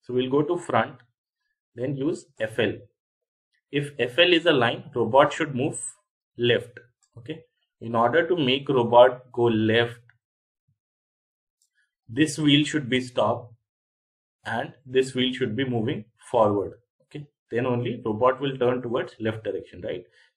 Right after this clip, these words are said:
This wheel, the, uh, this motor one will be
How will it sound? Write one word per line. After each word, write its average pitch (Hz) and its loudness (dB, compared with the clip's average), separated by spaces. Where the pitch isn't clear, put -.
This 131 2
wheel, 143 4
the, 113 2
uh, - -18
this - -14
motor 127 4
one 147 2
will 123 2
be 165 -2